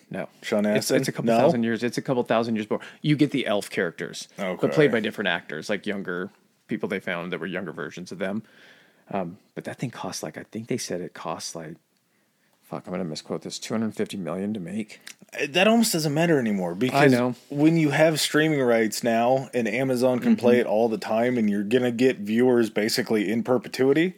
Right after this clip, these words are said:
Speaker 1: Mm-hmm.
Speaker 2: you're gonna make that money back whether it's five years from now or whether it's two years from
Speaker 1: That's
Speaker 2: now. You're
Speaker 1: true.
Speaker 2: gonna make it back.
Speaker 1: That's true. All right. I'll try to keep it more succinct. Sorry for wasting people's time.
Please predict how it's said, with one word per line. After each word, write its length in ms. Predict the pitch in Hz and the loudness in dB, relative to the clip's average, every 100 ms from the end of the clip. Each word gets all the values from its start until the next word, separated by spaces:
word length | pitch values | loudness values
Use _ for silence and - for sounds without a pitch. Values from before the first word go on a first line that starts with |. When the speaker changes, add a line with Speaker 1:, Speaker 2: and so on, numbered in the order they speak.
| - | -6
Speaker 1:
Mm-hmm. 440 | 160 131 127 143 | -4 -2 -2 0
Speaker 2:
you're 160 | 143 175 | 2 4
gonna 140 | 175 | 4
make 160 | 151 151 | 4 2
that 160 | 135 | 2
money 180 | 127 131 | 2 0
back 280 | 123 127 117 | 2 2 4
whether 220 | 131 120 | 4 4
it's 120 | 110 | 0
five 300 | - 120 135 | 0 2 4
years 240 | 127 131 123 | 2 0 0
from 200 | 131 123 | -2 0
now 240 | 120 123 | 2 4
or 180 | 127 113 | 4 4
whether 240 | 110 107 | 4 2
it's 140 | 104 - | 2 -2
two 160 | 139 | 0
years 240 | 127 101 90 | 2 2 0
from 140 | 101 | -2
Speaker 1:
That's 100 | 101 | 0
Speaker 2:
now. 60 | 113 | 0
You're 100 | 156 | 0
Speaker 1:
true. 80 | 151 | 0
Speaker 2:
gonna 100 | 90 | -2
make 160 | 90 | -6
it 120 | - | -8
back. 440 | - 87 69 78 - _ _ | -6 -6 -6 -10 -14 _ _
Speaker 1:
That's 100 | - | -18
true. 140 | 95 - - - - - - - | -18 -18 -20 -20 -18 -18 -18 -4
All 100 | 123 | 0
right. 160 | 117 95 - - _ - | 0 -2 -10 -20 _ -4
I'll 100 | 135 | 4
try 120 | 165 | 4
to 60 | |
keep 160 | 151 147 | 4 0
it 140 | 147 | 0
more 300 | - 143 120 - - | 2 2 2 -4 -4
succinct. 480 | - 123 127 110 | -2 0 -2 -2
Sorry 260 | - 131 113 | -2 2 2
for 80 | 117 | 4
wasting 260 | 113 107 107 | 0 0 -4
people's 220 | 104 98 | -4 -6
time. 140 | 82 | -8